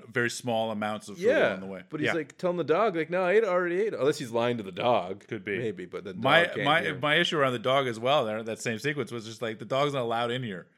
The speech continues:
Speaker 1: He's like, "There is a natural
Speaker 2: Yes.
Speaker 1: disaster happening.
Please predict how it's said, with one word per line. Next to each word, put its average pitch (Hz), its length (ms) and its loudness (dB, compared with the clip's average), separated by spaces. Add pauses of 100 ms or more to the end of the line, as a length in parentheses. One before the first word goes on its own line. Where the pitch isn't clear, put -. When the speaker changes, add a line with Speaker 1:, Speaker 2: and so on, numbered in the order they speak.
(480)
Speaker 1:
He's 185 100 -8
like, 165 180 -2
"There 226 200 6
is 214 140 0
a 160 80 2
natural 180 540 2
Speaker 2:
Yes. 185 60 -4 (100)
Speaker 1:
disaster 147 680 6
happening. 156 640 0